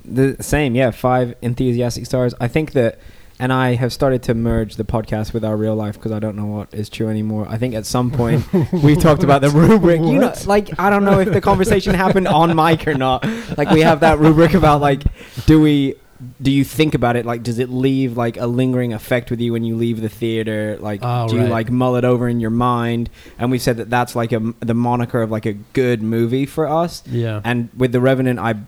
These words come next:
Speaker 1: I went to bed that night thinking about it. I woke up in the morning and I was thinking about it more. And I was like, "Man, that is just a really
Speaker 2: Mm-hmm.
Speaker 1: fantastic film."
Speaker 2: Or it kind of haunts you for a
Speaker 1: Yeah.
Speaker 2: while.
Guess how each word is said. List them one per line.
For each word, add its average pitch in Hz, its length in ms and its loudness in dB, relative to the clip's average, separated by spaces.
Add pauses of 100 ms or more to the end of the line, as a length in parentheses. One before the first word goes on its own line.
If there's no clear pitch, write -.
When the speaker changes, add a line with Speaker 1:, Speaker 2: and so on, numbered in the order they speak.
(260)
Speaker 1:
I 110 100 -2
went 120 240 -2
to 110 80 -10
bed 135 220 2
that 127 140 2
night 127 220 -4
thinking 127 200 -4
about 123 200 0
it. 123 120 0
I 117 100 -6
woke 113 200 0
up 117 160 -4
in 113 60 -4
the 110 80 -2
morning 123 400 0
and 117 80 -2
I - 20 0
was 117 140 -2
thinking 117 240 -2
about 113 240 -2
it 95 80 -6
more. 123 340 0
And 107 80 -4
I 110 40 -2
was 107 100 -6
like, 101 100 -8
"Man, 131 200 -2
that 143 100 -2
is 156 120 -2
just 143 200 -6
a 120 60 0
really 120 480 -2 (140)
Speaker 2:
Mm-hmm. 104 380 -4
Speaker 1:
fantastic 123 840 -6 (180)
film." 143 440 -2
Speaker 2:
Or 120 100 -4
it 117 60 -8
kind 131 180 -2
of 110 60 -4
haunts 120 420 -6
you 113 220 -4 (120)
for - 140 -8
a - 20 0
Speaker 1:
Yeah. 208 260 2
Speaker 2:
while. 107 120 -6